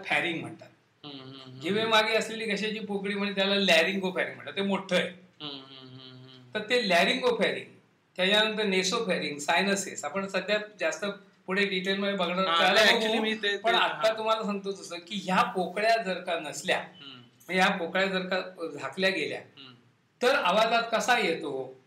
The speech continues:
Speaker 2: हम्म.
Speaker 1: आणि जर का नसल्या तर श्वसनाचा त्यावर काय परिणाम होतो, ही महत्वाची गोष्ट आपल्याला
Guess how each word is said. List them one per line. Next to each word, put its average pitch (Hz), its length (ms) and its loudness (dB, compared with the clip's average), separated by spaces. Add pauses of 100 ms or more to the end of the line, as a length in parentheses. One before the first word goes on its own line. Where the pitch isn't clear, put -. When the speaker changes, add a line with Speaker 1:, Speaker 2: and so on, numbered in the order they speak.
Speaker 2:
हम्म. 131 180 -14 (120)
Speaker 1:
आणि 208 420 0 (140)
जर 180 180 2
का 190 100 -2
नसल्या 185 420 2
तर 165 140 -4 (140)
श्वसनाचा 240 560 0
त्यावर 208 260 4
काय 185 220 -4
परिणाम 165 380 -4
होतो, 165 260 -8
ही 185 180 -4
महत्वाची 202 480 -4
गोष्ट 208 300 -4
आपल्याला 196 440 2